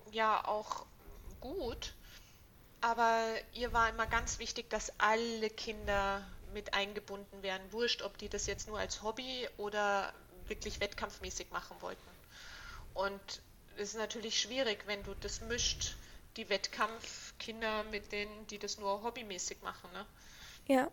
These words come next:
Speaker 1: Weil sie sich ein bisschen bewegen wollen. Und das ist halt, das war dann, als dann eigentlich die Katja in die U sechzehn wechseln sollte, weil bei uns wechselt, sie ist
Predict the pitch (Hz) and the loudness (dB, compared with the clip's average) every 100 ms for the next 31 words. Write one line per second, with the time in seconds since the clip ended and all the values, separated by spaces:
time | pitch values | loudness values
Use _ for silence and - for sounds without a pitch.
0 | - 190 190 196 196 214 208 208 202 190 | 4 4 4 0 -4 -4 -4 -4 -4 -2
1 | 220 220 190 180 180 180 - - 190 - | -2 -2 -6 -6 -6 -8 -10 -6 -6 -6
2 | - - - 196 - 202 185 - - - | -6 -6 -4 -2 0 2 2 0 -6 -6
3 | - - - - - 185 185 196 196 - | -12 -12 -8 -4 2 4 6 4 0 -8
4 | - - - 196 - 214 196 190 190 - | -12 -6 0 0 2 0 -2 -8 -16 -18
5 | - - 185 - 208 196 - 196 - 202 | -10 -8 -8 -8 -8 -8 -2 -2 0 -2
6 | 196 185 190 185 - - 247 240 220 - | -2 -6 -2 0 0 -2 -2 -4 -4 -4
7 | 233 226 226 233 202 202 185 196 220 - | -6 -4 -4 -2 -2 0 -2 -4 -6 -6
8 | - - - - 196 185 - 226 - - | -8 -14 -16 -4 0 0 0 -2 -4 -10
9 | - - - 208 - 202 - - | -18 -12 -10 -10 -6 -4 -4 -6